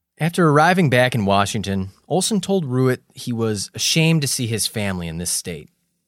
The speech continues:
The group contacted Gottlieb and decided Lashbrook would take Olson back to New York to see Abramson, while Ruitt would go to Olson's family. Abramson, Lashbrook, and Olson ate a sad,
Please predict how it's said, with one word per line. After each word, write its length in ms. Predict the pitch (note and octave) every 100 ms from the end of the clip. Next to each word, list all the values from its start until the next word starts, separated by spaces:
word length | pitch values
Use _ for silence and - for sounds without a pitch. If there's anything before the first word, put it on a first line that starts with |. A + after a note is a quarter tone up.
| _
The 60 | B2
group 260 | F3 -
contacted 560 | - C#3+ C3+ C#3 B2 F#2
Gottlieb 500 | F#2+ F#2+ F2+ F2+ F2
and 120 | E2+
decided 420 | F#2 C3 A#2+ A#2
Lashbrook 680 | G#2 B2 D3 - G#2 F2+ -
would 140 | F2+
take 240 | - D#3+ -
Olson 360 | A2+ A2+ - F#2+
back 420 | - G#2+ B2 -
to 100 | -
New 100 | C3+
York 360 | A2+ F2+ E2+ -
to 80 | F2
see 320 | - E3+ E3+
Abramson, 640 | D3+ F3 A2+ G3 - - _
while 240 | G2 F#2 F2+
Ruitt 380 | B2+ E3 A#2+
would 160 | G#2+ F#2
go 160 | G2 G2
to 60 |
Olson's 420 | - G2+ - F3+ -
family. 500 | C#3 C3 G#2+ - _ _ _ _ _ -
Abramson, 640 | E3+ G#3+ G#3+ - A3+ G#3+ -
Lashbrook, 560 | A#2 A#2+ - A#2+ G#2+ G2
and 120 | G#2 -
Olson 500 | C3+ - F#2 F2 - G2+
ate 120 | F#2+
a 80 | F2
sad, 600 | - F#2 F#2 A#2+ C3